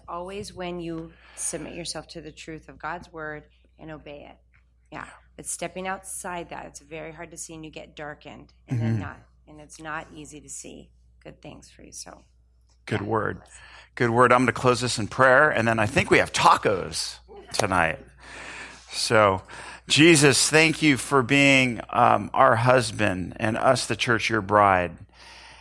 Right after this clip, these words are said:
Speaker 2: and how you absolutely adore marriage and family. And as you have seen over the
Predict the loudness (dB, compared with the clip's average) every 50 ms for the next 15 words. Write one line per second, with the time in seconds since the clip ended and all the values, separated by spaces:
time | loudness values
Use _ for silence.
0 | _ _ -4 -2 -2 0 2 4 6 6 6 6 6 4 2 2 0 0 2 2
1 | 2 0 -2 -2 -6 -8 -12 -14 _ _ _ _ _ _ _ _ _ _ _ -2
2 | 2 2 4 4 2 0 -4 -4 -2 0 0 0 0 -2 -2 -4 -6 -6 -6 -4
3 | -2 0 0 0 0 0 0 -2 -4 -6 -10 -14 _ _ _ _ _ _ _ _
4 | _ _ _ -10 -4 -2 -2 0 0 -2 -2 -4 -4 -6 -8 -8 -8 -8 -8 -10
5 | -12 -16 _ _ _ -10 -8 -6 -6 -6 -6 -4 -4 -2 -2 -2 -4 -4 -6 -8
6 | -8 -10 -8 -6 -6 -4 -4 0 2 4 4 4 2 0 0 2 2 2 2 2
7 | 0 -2 -2 0 0 2 2 2 2 2 0 -2 -2 0 0 0 0 0 -2 -2
8 | 0 0 0 -2 -4